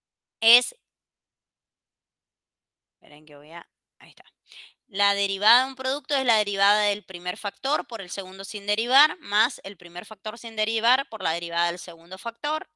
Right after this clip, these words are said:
¿sí? Y la del cociente también es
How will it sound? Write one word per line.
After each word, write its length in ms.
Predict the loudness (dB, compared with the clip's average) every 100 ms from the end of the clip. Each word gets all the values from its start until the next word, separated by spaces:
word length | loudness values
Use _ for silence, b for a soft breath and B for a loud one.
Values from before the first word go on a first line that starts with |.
| _
¿sí? 320 | -4 0 0 -2 _ B B B
Y 100 | -4
la 140 | 4 6
del 120 | 4
cociente 560 | 0 -4 -2 -2 -2 -2
también 440 | -2 0 0 0
es 340 | 0 0 -4